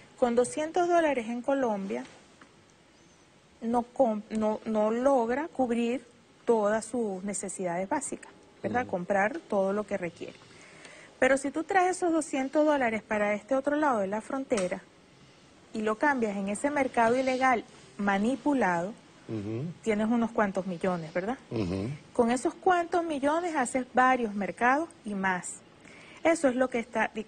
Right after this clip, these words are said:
Speaker 1: eso es consecuencia de esa brecha, ¿no? Porque ese mercado
Speaker 2: Ujú.
Speaker 1: ilegal, ese no es el valor. Pero ¿qué te ocasiona? Que se vaya el efectivo a la frontera, que,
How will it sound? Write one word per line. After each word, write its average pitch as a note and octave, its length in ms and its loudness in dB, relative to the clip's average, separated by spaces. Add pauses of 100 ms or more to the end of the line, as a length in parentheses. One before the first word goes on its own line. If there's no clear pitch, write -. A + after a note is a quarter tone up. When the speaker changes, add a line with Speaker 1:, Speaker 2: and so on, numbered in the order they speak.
(140)
Speaker 1:
eso A#3+ 200 2
es - 40 -2
consecuencia B3+ 500 2
de A#3+ 80 4
esa A3+ 160 -2
brecha, E3+ 400 -4
¿no? G#3 220 -6
Porque G#3 220 -2
ese B3 160 2
mercado B3 280 2
Speaker 2:
Ujú. A#3+ 80 0
Speaker 1:
ilegal, C4 240 2
ese A3+ 200 -2
no G3+ 120 2
es G3 60 -2
el G#3+ 120 0
valor. E3 280 -4 (560)
Pero B3 280 4
¿qué B3+ 120 2
te D4 140 2
ocasiona? D4 640 -2 (520)
Que G#3 140 -4
se G#3 160 -2
vaya G3 260 4
el B3+ 80 4
efectivo C4+ 720 0 (380)
a F#3+ 100 0
la G#3 140 0
frontera, B3 640 0 (880)
que, G#3 560 0